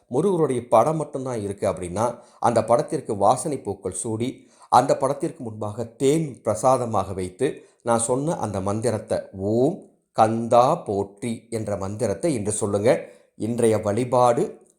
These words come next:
முருகனை நோக்கி வழிபாடு செய்யுங்கள். சகல ஐஸ்வர்யங்களையும் பெற்று ஆனந்தமாய் வாழுங்கள். இப்ப நான் சொன்ன சூட்சமத்தை நேரம் கிடைக்கும் போது செய்யுங்கள். ஏன்னா ராகு காலம், யமகண்டத்தை தவிர மத்த எந்த நேரத்துல உங்களுக்கு ஓய்வு கிடைக்குதோ,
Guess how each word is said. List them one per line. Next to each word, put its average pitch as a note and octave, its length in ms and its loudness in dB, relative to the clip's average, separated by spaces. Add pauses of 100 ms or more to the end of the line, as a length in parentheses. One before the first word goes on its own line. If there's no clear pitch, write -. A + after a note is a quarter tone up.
(100)
முருகனை C3 800 -2
நோக்கி A2+ 840 -2
வழிபாடு G#2+ 500 0
செய்யுங்கள். G2+ 720 0 (340)
சகல C#3 920 2
ஐஸ்வர்யங்களையும் A#2 800 -2
பெற்று A#2+ 540 -6 (100)
ஆனந்தமாய் G#2 680 2
வாழுங்கள். F#2 580 0 (180)
இப்ப C3+ 200 0
நான் B2 100 4
சொன்ன C#3 360 -2
சூட்சமத்தை C3+ 640 0
நேரம் D3 480 2
கிடைக்கும் A2 340 -4
போது C3 220 -2
செய்யுங்கள். G2+ 680 0 (380)
ஏன்னா D#3 320 -2 (180)
ராகு B2 360 4
காலம், B2+ 300 2
யமகண்டத்தை A2+ 640 -4
தவிர C#3 380 4
மத்த A2 160 -4
எந்த C#3+ 340 -2
நேரத்துல C3 200 -2
உங்களுக்கு C3 320 -6
ஓய்வு A2+ 320 -2
கிடைக்குதோ, G#2+ 540 2